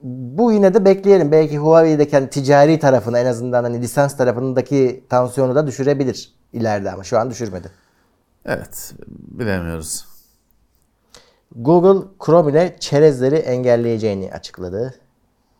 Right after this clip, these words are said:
Speaker 2: Ya bu tabii ki üçüncü parti
Speaker 1: Üçüncü
Speaker 2: çerez
Speaker 1: parti,
Speaker 2: diye bir
Speaker 1: evet.
Speaker 2: şey vardır. Ben bilgisayarı hayatım, hani browser'la şeyle tanıştığımdan beri üçüncü parti <laughs> şeyi zaten engellersin yani.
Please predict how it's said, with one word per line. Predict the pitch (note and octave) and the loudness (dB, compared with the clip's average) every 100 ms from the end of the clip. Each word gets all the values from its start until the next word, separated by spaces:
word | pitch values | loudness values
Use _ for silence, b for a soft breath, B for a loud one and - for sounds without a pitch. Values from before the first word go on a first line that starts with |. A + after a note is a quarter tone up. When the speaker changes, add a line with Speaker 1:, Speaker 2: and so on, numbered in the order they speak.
| _ _ _ _ _ | _ _ _ _ _
Speaker 2:
Ya | - F#2 B2+ | -10 -8 -6
bu | C4 A#3+ - - - | -6 -4 -6 -10 -12
tabii | - A3 G3+ | -10 -8 -8
ki | - - | -8 -8
üçüncü | G#2 - D#3 D3+ G3 | -10 -10 -10 -6 -6
parti | G3+ G2+ E2+ - | -2 -4 -4 -10
Speaker 1:
Üçüncü | - A#2 | -8 -6
Speaker 2:
çerez | A2+ F#2 | -6 -4
Speaker 1:
parti, | F#2 | -4
Speaker 2:
diye | G#2+ | -2
bir | A#2+ | -4
Speaker 1:
evet. | G2 | -4
Speaker 2:
şey | D3 C3+ | -4 -4
vardır. | G#2 D#2+ D#2+ F2+ | -2 -4 -8 -12
Ben | - - E3 | -12 -10 -8
bilgisayarı | D#3+ D#3+ C#3+ D3 D3 C3 A#2 | -6 -6 -6 -6 -4 -6 -8
hayatım, | B2 C3+ C3+ B2+ C#3+ B2 | -6 -2 -2 -4 -10 -12
hani | - A#2 A2+ | -10 -8 -6
browser'la | C3 C#3 B2 C3 A#2+ A#2 | -2 -2 -4 -8 -4 -4
şeyle | C3 B2+ A#2+ | -4 -6 -6
tanıştığımdan | B2+ B2+ B2 C3+ C3 C3 G#2+ | -6 -8 -8 -10 -8 -8 -6
beri | F2 | -8
üçüncü | B2 B2 A#2+ A#2 A#2+ _ | -8 -8 -12 -12 -14 _
parti | G#2+ G2 - G2+ | -6 -6 -8 -16
<laughs> | - | -10
şeyi | G2+ A#2 | -6 -6
zaten | A2 G#2 G2+ C3 | -4 -6 -4 -8
engellersin | G#2 A2+ A#2+ A#2 A#2 A#2+ G#2+ G2+ | -6 -6 -2 -2 -2 -4 -4 -8
yani. | F2+ E2+ D#2+ | -10 -10 -12